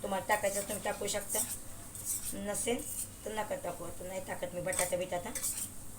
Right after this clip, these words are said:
हे बघा, असं आहे मूगफली, असं पण हलवून घ्यायचं, मीठ सगळीकडे लागायला पाहिजे. हे बघा. चला, आता हे मिरच्या घेते मी चार पाच.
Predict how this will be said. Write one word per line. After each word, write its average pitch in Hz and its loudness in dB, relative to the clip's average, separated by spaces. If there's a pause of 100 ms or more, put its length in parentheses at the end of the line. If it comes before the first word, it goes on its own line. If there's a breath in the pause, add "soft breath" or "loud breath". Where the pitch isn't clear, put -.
(120)
हे 170 -4
बघा, - -6
असं 165 -2
आहे 175 0
मूगफली, 175 -2 (800)
असं - 0
पण 165 -2
हलवून 180 2
घ्यायचं, 175 0
मीठ 190 -4
सगळीकडे 185 -2
लागायला 185 4
पाहिजे. 170 0 (2000)
हे - -8
बघा. - -8 (4000)
चला, - 4
आता - 2
हे 165 2
मिरच्या - 8
घेते - 4
मी 175 -2
चार 175 0
पाच. - -4